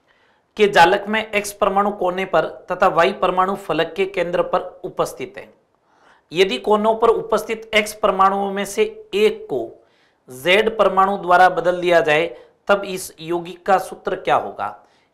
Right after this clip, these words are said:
In a C C P lattice of the X and Y, X atom are present at the corner while Y atoms are at the face center,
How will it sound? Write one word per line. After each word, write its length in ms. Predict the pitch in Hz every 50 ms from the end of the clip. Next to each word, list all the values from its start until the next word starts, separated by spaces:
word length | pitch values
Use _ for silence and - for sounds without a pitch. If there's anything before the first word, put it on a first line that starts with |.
| -
In 100 | 175 185
a 40 | 190
C 140 | 180 - 220 208
C 140 | - 240 220
P 140 | - 233 226
lattice 320 | 208 202 202 208 196 -
of 120 | 202 202 190
the 100 | 180 - - -
X 200 | 185 180 185 - 208
and 140 | 196 185 170
Y, 100 | 170 170 175 - - - - _ _ _ _ -
X 220 | 202 196 202 -
atom 260 | 214 208 208 202 196
are 160 | 196 190 190 190 190 - -
present 360 | 180 175 160 160 190 185 185
at 120 | 180 160 160
the 80 | 180 175
corner 360 | - 170 170 175 175 165 151 151 151 - - - _ _ -
while 280 | 143 160 170 185 196 190 170
Y 120 | 165 175 196 214 208 180
atoms 280 | 180 - 190 185 - - - -
are 100 | 170 175 180
at 120 | 180 180 180
the 100 | 180 180 -
face 260 | - - 190 196 190 -
center, 320 | 190 160 147 - 151 143